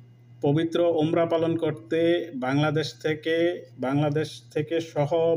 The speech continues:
বিশ্বের অনেক দেশ থেকে লক্ষ লক্ষ উমরা হাজিগণ সৌদি আরবে প্রবেশ করেন। এরই মধ্যে বাংলাদেশি প্রতি বছর লক্ষ লক্ষ, আহ, উমরা হাজি প্রবেশ করেন।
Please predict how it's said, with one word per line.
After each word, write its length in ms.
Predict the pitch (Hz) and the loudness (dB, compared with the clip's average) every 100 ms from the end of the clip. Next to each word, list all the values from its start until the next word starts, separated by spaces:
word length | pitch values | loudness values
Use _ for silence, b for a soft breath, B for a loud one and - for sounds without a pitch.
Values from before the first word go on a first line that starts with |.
| - | 0
বিশ্বের 760 | 139 - - 160 160 156 - - - - | -2 -2 -4 -2 -2 -4 -16 -20 -20 -8
অনেক 460 | 151 180 196 170 156 | -2 0 0 -2 -2
দেশ 260 | 165 165 | -4 -2
থেকে 540 | 165 160 165 165 170 170 | -4 -4 -4 0 0 0
লক্ষ 500 | 127 143 - - 160 | 0 -4 -6 -6 -4
লক্ষ 480 | 165 160 - - 165 175 170 B B B B - | -2 -4 -6 -2 0 0 -4 B B B B -2
উমরা 300 | 151 165 151 | 0 0 0
হাজিগণ 540 | 147 143 147 160 160 | 0 -2 -2 0 -2
সৌদি 420 | 160 - 127 135 | -2 0 0 2
আরবে 280 | 143 143 147 | 2 2 0
প্রবেশ 380 | 143 127 123 - | 0 0 0 -2
করেন। 260 | 117 104 - - - - - B B B B B B B - - | -10 -10 -14 -20 -20 -20 -20 B B B B B B B -20 -6
এরই 280 | 147 156 170 | 0 2 4
মধ্যে 640 | 170 175 - 180 190 202 - - - 139 | 2 0 0 2 2 0 -8 -20 -14 -4
বাংলাদেশি 800 | 131 147 165 160 160 - 175 175 | 0 2 2 2 -2 -2 0 0
প্রতি 280 | 165 160 160 | -2 -4 -2
বছর 320 | 156 - 165 | -4 -2 -2
লক্ষ 300 | 131 131 147 | -2 -2 -2
লক্ষ, 380 | 151 143 - 156 | -2 -2 -6 -2
আহ, 1000 | 165 - - - - - - 143 135 143 | 0 -2 -6 -20 -20 -20 -18 -6 -4 0
উমরা 300 | 143 156 147 | 0 2 0
হাজি 220 | 143 147 | 0 0
প্রবেশ 340 | 143 131 143 | 0 0 -2
করেন। 360 | - 147 156 | -2 -2 0